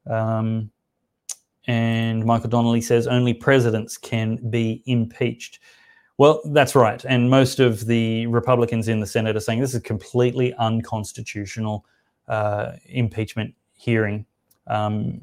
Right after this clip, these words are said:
and so they're just voting against it. There was resounding, um, majority voting against, uh, of Republicans. Of course, it carried. Um, uh, but there was a huge majority of Republicans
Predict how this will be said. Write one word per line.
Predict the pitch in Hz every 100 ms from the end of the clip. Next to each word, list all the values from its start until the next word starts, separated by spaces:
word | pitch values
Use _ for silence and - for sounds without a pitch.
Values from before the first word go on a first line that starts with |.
| -
and | 110 107 110
so | - 107
they're | 110
just | 107 95
voting | 113 104 104
against | 98 110 101
it. | 120 120
There | 117
was | 113 117 123 - - _ - 135 139 - -
resounding, | 127 139 123 117 135 147 147 127 110 107 113 _ _ _
um, | 113 104 107 110 127 - - - - _ _ _ - - - - - 135
majority | 123 123 107 120 120 107 107 - _ _ -
voting | 107 117 117 113 113
against, | 117 107 113 110 -
uh, | 117
of | 123 120 131 110
Republicans. | 110 - 107 101 101 110 113
Of | 110 -
course, | 104 113
it |
carried. | - 120 104 98 113 _ _ _ _
Um, | 110 104 107 104 _ - _ _
uh, | -
but | 107 110
there | 123
was | 113
a | 113
huge | - 151 147 107
majority | 117 107 110 107 110
of | 113 110 120 120
Republicans | 113 113 107 107 101 101 -